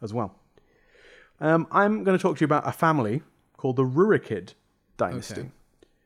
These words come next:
Speaker 1: Now, the Rurikid dynasty are a family founded by Rurik, a Viking who lived at the time in Novgorod. Do you know where Novgorod is?
Speaker 2: No.
Speaker 1: Novgorod is in current-day Russia.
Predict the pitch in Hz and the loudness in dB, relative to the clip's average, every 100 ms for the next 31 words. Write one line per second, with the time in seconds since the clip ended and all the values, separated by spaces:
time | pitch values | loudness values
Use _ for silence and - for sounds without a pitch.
0 | _ _ _ _ _ 143 147 147 135 226 | _ _ _ _ _ -2 0 0 4 6
1 | 202 156 127 135 127 - 131 110 120 - | 6 2 0 2 2 0 -2 0 -2 0
2 | 175 160 139 160 143 131 123 123 190 110 | 2 2 0 -2 0 0 0 2 2 2
3 | - - - - _ 139 107 156 170 92 | -2 -12 -20 -20 _ -10 0 0 0 -4
4 | 95 123 127 123 117 - 131 - 127 104 | -8 -8 -4 -2 -2 -6 -10 -6 -4 -4
5 | 117 107 113 127 143 123 107 78 52 - | -6 -6 -4 -2 -2 -2 -4 -4 -8 -16
6 | _ _ - 147 143 147 110 107 85 65 | _ _ 2 4 6 4 2 -2 -2 -8
7 | - - - 110 101 101 - 151 147 165 | -18 -20 -18 -14 -14 -12 -2 0 4 4
8 | 151 143 135 135 143 123 107 101 - - | 4 2 0 0 0 0 -2 -4 -6 -16